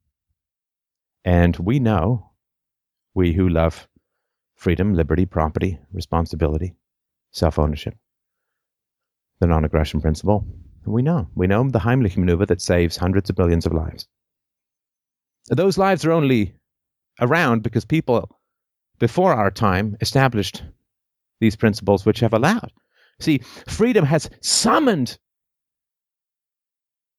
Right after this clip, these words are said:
hundreds of millions of people into existence who otherwise wouldn't be here. They would have died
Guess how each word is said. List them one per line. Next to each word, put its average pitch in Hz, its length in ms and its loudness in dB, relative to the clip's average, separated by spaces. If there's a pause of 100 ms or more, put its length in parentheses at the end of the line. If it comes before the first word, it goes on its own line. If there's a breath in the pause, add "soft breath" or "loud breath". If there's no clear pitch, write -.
(180)
hundreds 226 360 0
of 214 60 0
millions 208 320 2
of 170 60 -4
people 220 280 0
into 165 160 0
existence 165 420 -2
who 180 100 -2
otherwise 190 340 0
wouldn't 175 220 0
be 226 100 0
here. - 200 -6
They 113 100 2
would 113 120 4
have 101 80 0
died 98 340 0